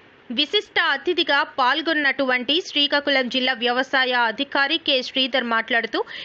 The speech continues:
ఈ కళాశాల ఎంతో మంది విద్యార్థులను తీర్చిదిద్దిందన్నారు. వ్యవసాయ మరియు అనుబంధ శాఖలలో ఉత్తమ సేవలు అందిస్తూ వారి విశిష్ట సేవలు కొనసాగుతుండడం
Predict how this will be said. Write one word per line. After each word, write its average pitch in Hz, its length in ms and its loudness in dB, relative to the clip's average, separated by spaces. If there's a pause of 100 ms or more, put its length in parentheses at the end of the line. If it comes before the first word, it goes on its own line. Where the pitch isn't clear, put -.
(120)
ఈ 320 120 2
కళాశాల 349 520 0
ఎంతో 269 380 0
మంది 311 240 0
విద్యార్థులను 254 800 0
తీర్చిదిద్దిందన్నారు. 233 1000 -2 (320)
వ్యవసాయ 277 580 2
మరియు 262 340 0
అనుబంధ 302 520 2
శాఖలలో 269 880 2
ఉత్తమ 285 340 0
సేవలు 262 360 0
అందిస్తూ 240 560 0 (280)
వారి 302 260 2
విశిష్ట 285 460 -2
సేవలు 269 460 0
కొనసాగుతుండడం 254 1000 0